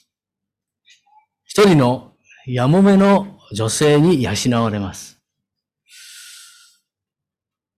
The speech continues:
幾羽かのカラスが朝になると彼のところにパンと肉を運んでき、また夕方になるとパンと肉とを運んできた。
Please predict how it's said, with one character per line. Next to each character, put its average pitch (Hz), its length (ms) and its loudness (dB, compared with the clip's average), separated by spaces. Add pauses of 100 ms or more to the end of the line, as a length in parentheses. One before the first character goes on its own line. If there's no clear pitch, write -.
(2250)
幾 185 220 0
羽 190 140 2
か 151 120 0
の 131 160 0
カ 170 160 -2
ラ 175 100 2
ス 139 140 -2
が 131 320 -2 (580)
朝 170 280 0
に 160 100 4
な 151 140 4
る 147 100 0
と 147 400 -2
彼 180 240 0
の 147 140 0
と 139 100 -8
こ 165 120 -2
ろ 160 60 2
に 139 160 0
パ 175 200 0
ン 165 80 0
と 143 160 -2
肉 143 340 0
を 117 80 -2
運 160 360 -2
ん 151 40 2
で 143 100 0
き、 165 280 -6 (560)
ま 127 100 -2
た 135 140 0
夕 170 220 4
方 190 220 2
に 170 120 2
な 170 120 2
る 156 140 -2
と 190 300 -2 (300)
パ 156 100 0
ン 156 100 0
と 131 100 -2
肉 123 220 -4
と 180 260 0
を 147 200 -4 (360)
運 175 200 2
ん 170 60 -2
で 165 100 -2
き - 100 -10
た。 - 140 -6